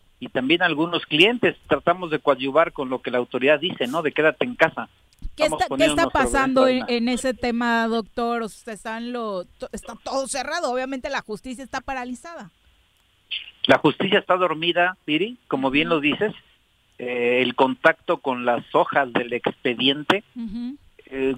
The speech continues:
Speaker 1: hay mucha concurrencia de personas y se tomó la decisión por parte de la Corte,
Speaker 2: Ujú.
Speaker 1: aterrizó en los tribunales de los estados, que mejor nos íbamos a abstener,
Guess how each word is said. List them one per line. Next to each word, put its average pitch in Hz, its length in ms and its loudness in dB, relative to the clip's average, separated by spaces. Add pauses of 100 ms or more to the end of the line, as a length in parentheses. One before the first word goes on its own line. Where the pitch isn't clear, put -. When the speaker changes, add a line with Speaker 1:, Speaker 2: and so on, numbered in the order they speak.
(240)
Speaker 1:
hay 160 180 6
mucha 185 280 2
concurrencia 143 920 -2
de 123 100 -4
personas 156 640 -2 (180)
y 123 280 -4
se 123 160 -2
tomó 135 280 -2
la 156 100 6
decisión 147 600 -4
por 117 180 -2
parte 131 300 -2
de 131 100 0
la 139 140 2
Corte, 143 580 0
Speaker 2:
Ujú. 220 320 -12 (280)
Speaker 1:
aterrizó 135 800 2
en 147 120 2
los 139 160 0
tribunales 131 560 2
de 147 80 2
los 143 200 -2
estados, 156 460 4 (560)
que 147 120 -4
mejor 147 500 2
nos 131 180 -4
íbamos 143 440 0
a 110 260 0 (280)
abstener, 156 680 4